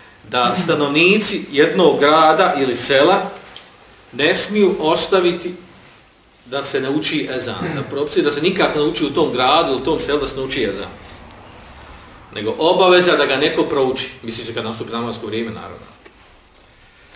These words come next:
I ako niko ne prouči, da to u stvari ukazuje da u stvari svi onda imaju grijeh zbog toga.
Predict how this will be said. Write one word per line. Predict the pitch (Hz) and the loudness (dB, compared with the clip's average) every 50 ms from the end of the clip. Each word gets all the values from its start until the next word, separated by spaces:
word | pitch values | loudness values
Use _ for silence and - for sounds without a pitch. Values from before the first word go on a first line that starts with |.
| - - - - - - - _ _ _ _ _ _ _ _ _ | -20 -20 -20 -20 -20 -20 -20 _ _ _ _ _ _ _ _ _
I | - 113 113 | -6 -4 -4
ako | 110 113 - 139 131 | -4 -4 -6 -6 -2
niko | 147 196 226 - 202 160 | 0 0 0 2 0 0
ne | 151 135 123 - | 0 0 -2 -2
prouči, | 147 156 170 190 202 196 - 208 214 214 - - - - - - - | 0 2 4 4 4 4 2 0 -2 -2 -4 -6 -10 -16 -20 -14 -10
da | 123 120 117 - | -8 -8 -6 -2
to | 160 | -2
u | 151 135 | -2 -2
stvari | - - 127 131 147 147 123 - | -2 -2 -2 0 0 0 -2 -4
ukazuje | - 127 127 135 135 135 151 151 147 147 147 - - - - - - - _ - - - | -4 -4 -2 -2 -2 0 2 2 2 2 0 -2 -6 -12 -18 -20 -20 -20 _ -20 -14 -8
da | 123 135 135 | -4 -2 -2
u | 135 | -2
stvari | 135 135 135 135 147 151 - | 0 0 0 2 2 2 0
svi | - - 180 185 151 139 | 0 0 0 0 -2 -2
onda | 139 123 123 | -4 -2 -2
imaju | 123 123 - 127 113 110 | -2 -2 -2 -4 -4 -4
grijeh | 110 107 95 90 - - - - - - - - | -6 -8 -10 -10 -12 -16 -18 -20 -20 -20 -20 -18
zbog | - 113 110 110 | -16 -16 -16 -14
toga. | 110 98 90 - - | -16 -16 -16 -18 -20